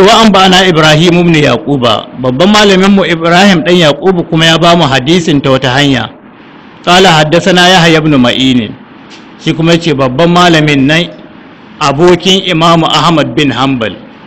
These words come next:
Imam Ahli Sunna wal Jama'a as-Sabir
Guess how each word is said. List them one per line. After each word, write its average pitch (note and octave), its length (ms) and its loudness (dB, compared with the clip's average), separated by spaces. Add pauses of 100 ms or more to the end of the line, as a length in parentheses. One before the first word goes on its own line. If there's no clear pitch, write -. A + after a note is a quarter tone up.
(260)
Imam D#3 400 0
Ahli D3 400 0
Sunna E3 320 0
wal C#3+ 240 0
Jama'a D3+ 640 0
as-Sabir D#3 480 -2